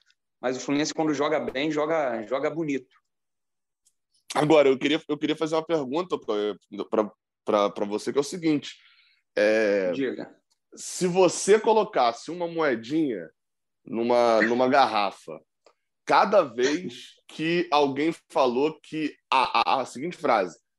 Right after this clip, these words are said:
Speaker 2: "Ah, isso aí é o Diniz, agora daí é ladeira abaixo, agora a cartilha começou, agora ele começa a reclamar, e daí só perde." A pergunta é,
Speaker 1: O
Speaker 2: de qual
Speaker 1: cara
Speaker 2: tamanho seria essa garrafa? Teria que ser essa garrafa.
Speaker 1: Essa, ó, o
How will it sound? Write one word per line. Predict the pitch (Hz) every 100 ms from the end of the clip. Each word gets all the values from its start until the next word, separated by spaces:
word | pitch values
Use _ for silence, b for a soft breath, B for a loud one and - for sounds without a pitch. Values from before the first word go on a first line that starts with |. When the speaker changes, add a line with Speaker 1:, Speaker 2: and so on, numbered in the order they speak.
| _ -
Speaker 2:
"Ah, | 175 160 156 143
isso | 147 190 -
aí | 185
é | 220
o |
Diniz, | 202 202 175 143
agora | 139 143 127 214 240 160
daí | 185 180 214
é | 269
ladeira | 269 247 254 277
abaixo, | 185 120 - 113
agora | 117 220 202
a |
cartilha | 180 165 - 220
começou, | 247 269 254 180 135
agora | 120 170
ele | 175
começa | 170 160 147
a |
reclamar, | 147 139 120 143 202 202 196 _ _
e | 170
daí | 180 196 220
só | - 247
perde." | - 151 113 - _ _ _ _ -
A | 160
pergunta | 185 175 196 233 226
é, | 151 98 - -
Speaker 1:
O | 160 151 135
Speaker 2:
de |
qual | - 208
Speaker 1:
cara | 165 175
Speaker 2:
tamanho | 202 208 220
seria | 226 208
essa | 208 196
garrafa? | 175 151 127 -
Teria | 139 139
que | -
ser | 143
essa | 139
garrafa. | 127 113 87 - -
Speaker 1:
Essa, | 160 - - _ _ _ - - _ -
ó, | 151 135 123 -
o | 147